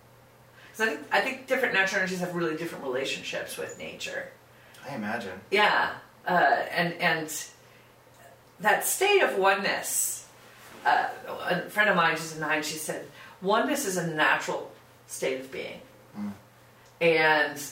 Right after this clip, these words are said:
Speaker 1: you know, what I wanna tell you nines is, it is for you guys.
Speaker 2: <laughs>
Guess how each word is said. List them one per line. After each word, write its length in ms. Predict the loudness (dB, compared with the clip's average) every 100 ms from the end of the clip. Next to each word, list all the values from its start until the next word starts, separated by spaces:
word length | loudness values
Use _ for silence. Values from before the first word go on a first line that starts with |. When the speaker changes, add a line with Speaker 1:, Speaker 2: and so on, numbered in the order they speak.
| -16 -20 -8
Speaker 1:
you 120 | -2
know, 200 | -2 -2 -4
what 160 | -2
I 60 | 2
wanna 240 | 2 2
tell 160 | 2 0
you 140 | 0
nines 580 | -2 0 2 2 -2 -4
is, 480 | -2 -2 -4 -6 -10 -18 -20 -20 -8
it 100 | 2
is 180 | 4 4
for 140 | -2 -2
you 200 | -2 0
guys. 600 | 0 2 0 -4 -8
Speaker 2:
<laughs> 60 | -10